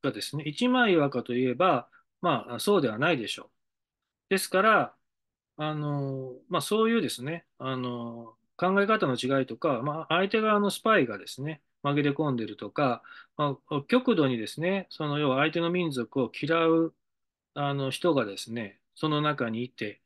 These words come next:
で、その人が影響力を持っているというような、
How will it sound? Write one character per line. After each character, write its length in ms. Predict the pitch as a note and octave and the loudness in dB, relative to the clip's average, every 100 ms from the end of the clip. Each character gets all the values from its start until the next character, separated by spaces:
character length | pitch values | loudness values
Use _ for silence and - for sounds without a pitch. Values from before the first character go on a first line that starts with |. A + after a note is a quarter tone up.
| _ _ _ | _ _ _
で、 100 | F3+ | -4
そ 140 | E3 F#3+ | 0 2
の 140 | G3+ | 2
人 240 | - E3 | 2 2
が 140 | F#3 F3+ | 4 4
影 280 | C#3+ C#3+ C#3 | 4 2 2
響 220 | D3 B2+ | 0 0
力 260 | G#2+ - | -4 -10
を 80 | G2+ | -6
持 120 | C3+ | -6
っ 60 | C#3+ | -6
て 120 | - | -6
い 60 | A#2+ | -6
る 100 | E3+ | -4
と 220 | A2+ G#2 _ _ _ | -6 -8 _ _ _
い 80 | E3 | 0
う 100 | F3+ | 2
よ 220 | G3+ G3+ | 4 2
う 40 | G3 | 2
な、 380 | A#3+ A#3+ D3 | 4 4 2